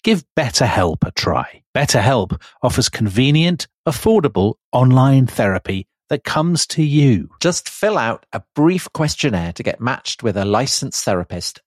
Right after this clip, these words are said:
Speaker 2: and switch therapists anytime for no additional charge.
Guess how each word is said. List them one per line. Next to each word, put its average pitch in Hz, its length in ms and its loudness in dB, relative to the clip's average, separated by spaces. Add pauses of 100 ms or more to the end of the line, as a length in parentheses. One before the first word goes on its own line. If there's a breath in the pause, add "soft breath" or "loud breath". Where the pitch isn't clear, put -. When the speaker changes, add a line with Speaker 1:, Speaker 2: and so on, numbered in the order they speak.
(140)
Speaker 2:
and 117 120 -6
switch - 340 -4
therapists 151 680 -2
anytime 110 600 0
for - 180 -6
no 123 320 0
additional 110 460 -2
charge. 90 600 -4